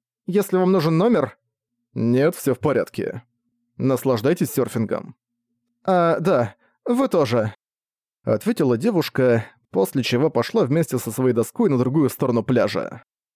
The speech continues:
«Ты не заметил!» Ян вздрогнул, это подошёл его инструктор по сёрфингу. «Нет, ты заметил!» «О чём ты?» «Смотри!» — ответил мужчина,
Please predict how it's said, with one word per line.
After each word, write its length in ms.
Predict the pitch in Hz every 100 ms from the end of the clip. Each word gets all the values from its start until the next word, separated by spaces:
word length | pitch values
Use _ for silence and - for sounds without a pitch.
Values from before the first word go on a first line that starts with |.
| _ _ _ -
«Ты 160 | 117
не 140 | 147 160
заметил!» 760 | 143 170 185 156 120 85 - _ _ _ _ _ _ -
Ян 340 | - 107 131
вздрогнул, 680 | 113 110 123 160 147 143 135 - _ _
это 180 | 247 214
подошёл 380 | 135 113 - 156
его 240 | 135 127
инструктор 460 | 120 - 165 - -
по 100 | 170
сёрфингу. 680 | - 123 - 104 101 73 - _ _ _ _ _ _ -
«Нет, 640 | 117 147 151 117 - - _ _ _ _
ты 160 | - 135
заметил!» 720 | 139 190 208 175 123 64 - _ _ _ _ _
«О 140 | - -
чём 320 | - 160 175
ты?» 240 | 107 - - _ _ _ _
«Смотри!» — 680 | - - 131 165 190 170 117 - _ _ _ _ _ _ -
ответил 440 | - - 165 135
мужчина, 580 | 113 104 - 196 135 113